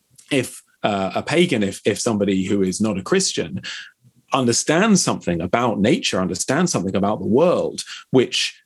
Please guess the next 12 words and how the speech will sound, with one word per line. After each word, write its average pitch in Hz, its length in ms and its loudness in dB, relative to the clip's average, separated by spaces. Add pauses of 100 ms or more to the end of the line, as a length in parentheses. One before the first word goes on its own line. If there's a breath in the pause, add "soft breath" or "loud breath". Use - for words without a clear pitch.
uh, 104 460 2
Christians 110 420 0
don't, - 500 0 (220 loud breath)
then 147 260 2
you 151 160 2
can 185 140 4
embrace 190 400 2
that. 101 160 -2
You 127 120 0
can 160 140 2
take 240 360 -2
that - 340 -4